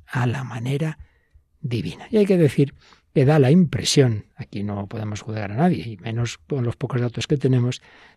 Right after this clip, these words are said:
da la impresión de que este joven en el que se inspira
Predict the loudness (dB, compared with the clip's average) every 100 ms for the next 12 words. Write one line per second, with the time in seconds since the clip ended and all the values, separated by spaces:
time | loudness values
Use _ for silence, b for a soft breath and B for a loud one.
0 | B 0 2 4 4 4 2 0 b b
1 | b _ -6 -4 -2 -2 0 -2 -6 -14
2 | -6 -4 2 4 4 4 2 2 0 -4
3 | -4 -2 -4 -4 0 2 2 0